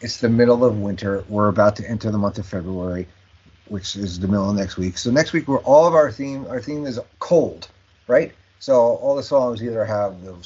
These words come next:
the word cold in the title, or maybe ice,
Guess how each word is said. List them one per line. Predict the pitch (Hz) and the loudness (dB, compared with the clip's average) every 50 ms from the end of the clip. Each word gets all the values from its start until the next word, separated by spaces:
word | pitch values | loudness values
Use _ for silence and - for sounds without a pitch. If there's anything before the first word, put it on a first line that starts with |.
| - - - _ - | -18 -18 -18 _ -16
the | 113 | -16
word | 101 104 113 110 101 95 92 - - | -12 -8 -8 -8 -8 -8 -12 -14 -10
cold | - - 175 175 170 165 156 | -4 0 2 4 4 4 2
in | 160 156 | 0 -2
the | 151 147 | -2 -2
title, | - 151 143 147 147 143 147 147 147 - _ _ _ _ _ - | 2 4 4 6 6 6 4 2 0 -2 _ _ _ _ _ -14
or | 101 98 | -12 -10
maybe | 104 104 98 95 92 98 | -10 -10 -10 -12 -12 -6
ice, | 135 151 156 151 151 143 131 - - - - | 0 0 2 2 0 -2 -4 -6 -12 -16 -18